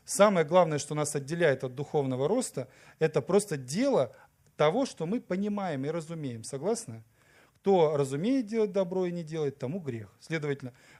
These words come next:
нужно разучить своё тело или свою плоть, то есть тело плюс инертный разум, да, значит, а, только думать, как этот, э, Обломов, да? То есть это нужно,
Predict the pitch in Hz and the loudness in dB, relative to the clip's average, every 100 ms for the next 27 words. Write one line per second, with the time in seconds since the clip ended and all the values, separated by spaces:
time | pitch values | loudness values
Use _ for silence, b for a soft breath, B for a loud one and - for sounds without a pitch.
0 | - 269 254 226 226 208 233 269 - 233 | -4 -4 -2 -2 -2 -4 -2 -4 -2 -4
1 | - 147 147 143 113 - _ _ _ _ | -2 0 0 0 -4 -10 _ _ _ _
2 | _ - 277 294 143 113 151 151 120 110 | _ -6 -4 0 -2 -4 -8 -6 -6 -8
3 | - 170 165 117 - 208 285 294 _ _ | -2 0 0 -6 -6 -4 -4 -6 _ _
4 | 131 - _ _ _ 160 147 117 - 160 | -12 -12 _ _ _ -2 -2 -2 -8 -10
5 | 113 - _ _ _ _ - 143 139 127 | -10 -14 _ _ _ _ -8 -2 0 0
6 | 135 131 123 110 110 143 202 - b b | -2 0 0 -2 -4 -4 -4 -6 b b
7 | - 143 - 120 _ b b - 139 135 | -6 -6 -6 -12 _ b b -2 2 2
8 | 131 262 226 185 185 123 110 - _ _ | 2 0 0 -2 -2 -6 -8 -18 _ _
9 | _ _ _ _ - 160 156 135 117 - | _ _ _ _ 0 2 0 -6 -10 -12
10 | 117 113 110 b b b b b - 147 | -12 -12 -14 b b b b b -8 -4
11 | 170 139 110 - _ _ - 151 185 _ | -2 -4 -6 -18 _ _ -6 -6 -6 _
12 | _ _ - 165 - 196 190 190 254 208 | _ _ -10 -10 -4 -4 0 0 0 0
13 | 151 | -2